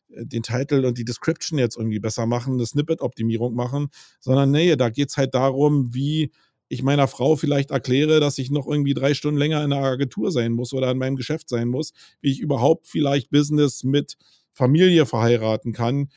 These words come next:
wie ich an neues Personal komme, et cetera pp. Also all die Probleme besprechen wir im Zuge von seo auch, die, die jeder Unternehmer da draußen hat.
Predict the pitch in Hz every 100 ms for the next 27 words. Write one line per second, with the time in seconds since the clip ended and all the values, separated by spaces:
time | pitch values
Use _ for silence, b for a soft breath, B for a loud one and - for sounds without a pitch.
0 | b _ 131 160 151 147 143 139 151 147
1 | 151 139 135 135 170 175 139 135 127 120
2 | 139 131 135 131 110 147 160 139 147 175
3 | 214 208 - 160 143 165 180 156 - 185
4 | - 147 143 147 151 143 - 170 151 127
5 | 120 127 147 160 151 170 b b b b
6 | _ - 156 160 - _ _ - 131 123
7 | 160 202 180 139 131 123 120 117 113 110
8 | 107 107 - 98 110